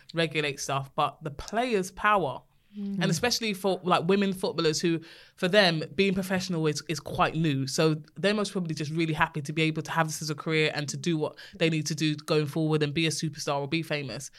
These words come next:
Speaker 1: But their power is so important. So if
Speaker 2: Mm.
Speaker 1: they don't want it to go that way, they have to unite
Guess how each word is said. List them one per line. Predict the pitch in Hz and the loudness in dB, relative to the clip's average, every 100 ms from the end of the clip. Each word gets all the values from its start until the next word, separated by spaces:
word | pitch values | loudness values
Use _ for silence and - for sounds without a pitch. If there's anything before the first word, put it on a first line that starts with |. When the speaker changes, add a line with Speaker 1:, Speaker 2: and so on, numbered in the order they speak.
| - _ _ _ _ _ _ _ _ - | -20 _ _ _ _ _ _ _ _ 2
Speaker 1:
But | 156 | 4
their | 151 147 | 6 6
power | - 165 156 | 6 6 4
is | 143 | 4
so | 160 | 2
important. | 156 170 135 143 | 2 0 -2 0
So | 170 | 0
if | 175 | 4
Speaker 2:
Mm. | |
Speaker 1:
they | 170 | 4
don't | 160 190 220 | 6 6 6
want | 190 | 4
it | 147 | 0
to | - | 0
go | 156 | 2
that | 151 123 | 2 0
way, | 139 143 | -2 0
they | 156 | -2
have | 156 190 185 - | -2 -4 -4 -6
to | - | -2
unite | 156 151 151 156 139 139 | 0 0 0 2 2 0